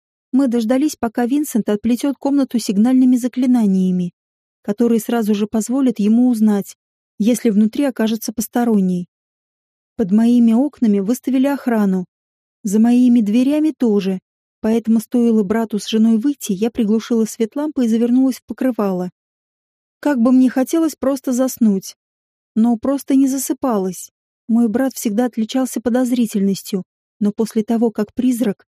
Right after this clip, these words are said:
а точнее преобразованный из потусторонней материи в очень опасное существо граф Аддингтон, тот самый, что управлял мной с помощью внушения, вселился в меня, чтобы заполучить тело одного из сильнейших магов современности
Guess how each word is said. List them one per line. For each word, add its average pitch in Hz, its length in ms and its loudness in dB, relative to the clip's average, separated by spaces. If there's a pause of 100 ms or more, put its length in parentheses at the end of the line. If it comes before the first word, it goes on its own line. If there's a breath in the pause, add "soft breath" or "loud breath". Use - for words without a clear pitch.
(240)
а 226 80 -4
точнее 247 480 2
преобразованный 240 880 0
из - 200 -8
потусторонней 240 720 0
материи 247 480 0
в 220 80 0
очень 233 280 0
опасное 233 420 -2
существо 233 600 -4
граф 233 440 -4
Аддингтон, 196 600 -6 (420)
тот 240 200 -8
самый, 214 340 0
что 202 200 -2
управлял 208 520 0
мной 208 260 2
с - 160 -14
помощью 202 420 0
внушения, 202 640 0 (360)
вселился 254 540 0
в 202 80 0
меня, 208 340 4 (400)
чтобы 208 280 -2
заполучить 220 540 -2
тело 214 280 0
одного 214 340 0
из 202 80 -2
сильнейших 214 580 0
магов 208 320 -2
современности 208 920 0